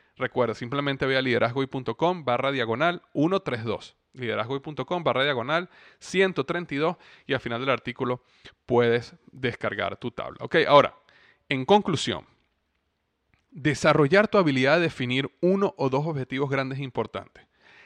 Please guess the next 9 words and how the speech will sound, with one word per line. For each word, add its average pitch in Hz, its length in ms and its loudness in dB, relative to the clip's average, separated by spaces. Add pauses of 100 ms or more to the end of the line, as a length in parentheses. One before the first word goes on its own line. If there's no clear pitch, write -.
(120)
Reservar 143 840 2
el 170 80 0
veinte 165 340 -2
por 175 180 -2
ciento 143 300 -6
del 127 140 -2
tiempo 143 360 -4
para 117 320 0
esos 120 280 -4